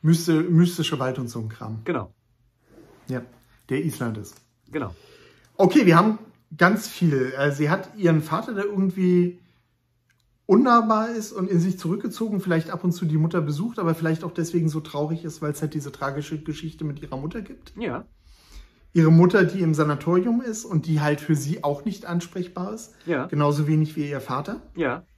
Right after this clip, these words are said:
Speaker 1: Den sie übrigens auch noch für einen Feigling hält,
Speaker 2: Ja.
Speaker 1: weil er sich nicht zum Militär meldet.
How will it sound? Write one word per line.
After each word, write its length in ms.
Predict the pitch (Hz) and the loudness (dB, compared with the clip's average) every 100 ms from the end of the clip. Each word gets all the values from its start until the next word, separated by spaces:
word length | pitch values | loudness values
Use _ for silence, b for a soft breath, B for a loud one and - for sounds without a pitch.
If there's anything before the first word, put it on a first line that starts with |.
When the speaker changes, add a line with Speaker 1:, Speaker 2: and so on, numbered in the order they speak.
| _ _ _ _ _ _ - | _ _ _ _ _ _ 0
Speaker 1:
Den 220 | 156 160 | 4 4
sie 80 | 156 | 4
übrigens 340 | 190 156 156 | 0 2 0
auch 100 | 160 | -2
noch 120 | 151 143 | -4 -4
für 120 | 147 | -8
einen 160 | 135 | -10
Feigling 440 | 127 - 160 139 123 | -10 -10 -10 -10 -10
hält, 320 | 127 139 - _ | -10 -12 -12 _
Speaker 2:
Ja. 160 | 139 113 _ | -10 -10 _
Speaker 1:
weil 80 | 135 | -2
er 80 | 139 | -2
sich 160 | 139 | -2
nicht 180 | 151 143 | -4 -4
zum 120 | 147 | -4
Militär 340 | 143 131 - 151 | -4 -4 -4 -4
meldet. 460 | 117 113 170 - | -4 -4 -6 -10